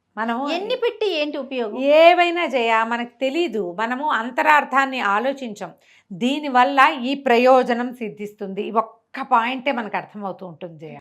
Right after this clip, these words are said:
Speaker 2: అవునండి.
Speaker 1: ఏం వస్తుంది మనకి? నిజానికి ఏమిటి పోవాల్సింది ఉంది ఇందులో?
Speaker 2: ఎస్.
Speaker 1: పాయింట్ పోవటం.
Speaker 2: <laughs> వదిలిపెట్టేయాలి.
Speaker 1: వదిలిపెట్టేయాలి. ఈ పోయే పాయింట్ అసలు మనకు వద్దు, మనకు అర్థం కాదు జయ. సంసార తాపత్రయం విష్ణుమాయ, మహామాయ,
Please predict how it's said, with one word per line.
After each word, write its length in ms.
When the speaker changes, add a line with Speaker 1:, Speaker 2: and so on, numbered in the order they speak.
Speaker 2:
అవునండి. 220
Speaker 1:
ఏం 220
వస్తుంది 460
మనకి? 440
నిజానికి 480
ఏమిటి 220
పోవాల్సింది 920
ఉంది 200
ఇందులో? 260
Speaker 2:
ఎస్. 120
Speaker 1:
పాయింట్ 580
పోవటం. 480
Speaker 2:
<laughs> 200
వదిలిపెట్టేయాలి. 880
Speaker 1:
వదిలిపెట్టేయాలి. 760
ఈ 40
పోయే 380
పాయింట్ 380
అసలు 160
మనకు 240
వద్దు, 180
మనకు 220
అర్థం 340
కాదు 280
జయ. 420
సంసార 420
తాపత్రయం 520
విష్ణుమాయ, 760
మహామాయ, 680